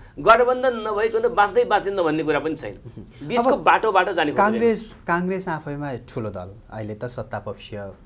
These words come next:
Speaker 2: मुख्य दल पनि भयो र काङ्ग्रेस आफैमा एक्लै चुनाव लड्न चाहिँ सक्दैन?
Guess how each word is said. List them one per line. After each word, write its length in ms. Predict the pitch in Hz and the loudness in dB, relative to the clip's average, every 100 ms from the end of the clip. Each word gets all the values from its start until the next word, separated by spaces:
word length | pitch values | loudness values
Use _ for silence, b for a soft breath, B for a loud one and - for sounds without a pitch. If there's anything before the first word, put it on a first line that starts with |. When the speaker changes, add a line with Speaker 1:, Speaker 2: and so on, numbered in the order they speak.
| - 98 - - - | -20 -20 -20 -20 -16
Speaker 2:
मुख्य 360 | 110 110 - 110 | -14 -14 -12 -12
दल 400 | 95 98 110 98 92 | -12 -10 -10 -10 -10
पनि 140 | 107 | -12
भयो 440 | 117 85 90 - b b b b b b - | -12 -14 -18 -20 b b b b b b -14
र 340 | 113 160 165 - | -4 0 0 -2
काङ्ग्रेस 440 | 165 190 196 190 - | -4 -2 -6 -10 -8
आफैमा 680 | 160 165 196 196 190 196 185 - - | -6 -4 -6 -6 -4 -4 -6 -8 -12
एक्लै 240 | 160 185 | -8 -6
चुनाव 440 | 180 165 156 139 135 | -6 -6 -6 -6 -8
लड्न 100 | 135 | -8
चाहिँ 200 | 131 123 | -12 -10
सक्दैन? 460 | - 110 117 123 | -8 -8 -8 -12